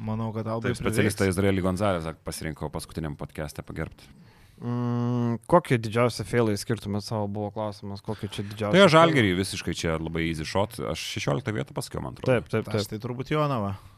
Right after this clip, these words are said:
Speaker 1: kad, e, K M T <laughs> nėra jokių šansų prieš Rytą.
Speaker 3: Blemba, dabar aš galvoju,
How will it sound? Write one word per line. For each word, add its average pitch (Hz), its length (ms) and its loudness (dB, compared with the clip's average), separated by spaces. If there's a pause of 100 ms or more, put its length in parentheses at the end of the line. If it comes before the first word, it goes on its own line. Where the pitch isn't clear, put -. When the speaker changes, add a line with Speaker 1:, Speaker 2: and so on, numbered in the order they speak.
Speaker 1:
kad, 104 260 -12
e, 98 580 -4 (360)
K - 100 -6
M 117 140 -2
T 170 240 2
<laughs> - 20 4
nėra 143 320 4
jokių 139 380 2
šansų 143 340 0
prieš 120 220 -4
Rytą. 113 240 -4 (240)
Speaker 3:
Blemba, 127 420 -4
dabar 120 240 0
aš 123 80 -4
galvoju, 127 440 6